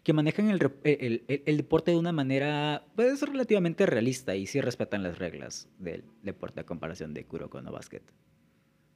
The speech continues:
Eh, creo que van a salir algunos traumas que tengo con Kuroko no Basket en este episodio. <laughs> Pero sí, básicamente ese es el resumen, esa es la historia, a, a, sin spoilers, de este anime.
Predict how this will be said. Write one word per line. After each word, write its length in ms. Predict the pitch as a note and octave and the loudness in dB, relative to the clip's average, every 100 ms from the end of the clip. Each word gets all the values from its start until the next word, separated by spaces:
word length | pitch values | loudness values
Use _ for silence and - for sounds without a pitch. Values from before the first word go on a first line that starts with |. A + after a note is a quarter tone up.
| _ _ - | _ _ 0
Eh, 180 | B3 A#3+ | 2 6
creo 180 | G3+ | 6
que 120 | - D3 | 6 6
van 140 | C3 | 6
a 40 | |
salir 200 | A#2+ G#2 | 4 4
algunos 240 | G#2 G#2 G#2 | 4 4 2
traumas 300 | F#2 D2+ - | 2 0 -4
que 80 | F2+ | -6
tengo 200 | E2+ E2 | -6 -6
con 100 | D2+ | -6
Kuroko 240 | D#2 E2 | -6 -4
no 80 | D#2+ | -6
Basket 260 | E2 D2 | -6 -8
en 120 | D2+ D#2 | -8 -8
este 100 | - | -8
episodio. 300 | - - - | -10 -10 -4
<laughs> 600 | - - G3+ - - - - _ _ - - - - - _ | 2 2 2 0 -4 -4 -8 _ _ -20 -20 -20 -20 -20 _
Pero 280 | G3 A3 A#3 | 4 6 6
sí, 180 | A#3 C#4 | 2 2
básicamente 680 | D#3 - E3+ E3 D3+ E3 D#3+ | 2 2 2 4 4 4 4
ese 240 | D#3+ D#3+ | 6 6
es 120 | D#3 - | 6 4
el 180 | D3+ | 4
resumen, 520 | C3+ C#3+ - G#3 F#3 C#3 | 4 2 4 6 6 4
esa 180 | C3+ | 2
es 80 | C#3 | -2
la 100 | C#3 | 0
historia, 600 | A#2 - B2+ D#3 F#2 F2 - _ _ _ - | 0 2 4 6 4 0 -8 _ _ _ -6
a, 460 | G2+ - F#2+ E2+ E2 | -4 -2 -2 -2 -4
a, 60 | |
sin 320 | - A2 G2 G2 | -2 0 0 -2
spoilers, 600 | - - G3+ F3+ C#3 - - | -4 2 4 6 2 0 -10
de 300 | B2 A2 A2 - | 0 2 2 0
este 360 | G#2 - F#2+ | -2 0 0
anime. 380 | E2+ E2+ C#2+ - | 0 -2 -8 -12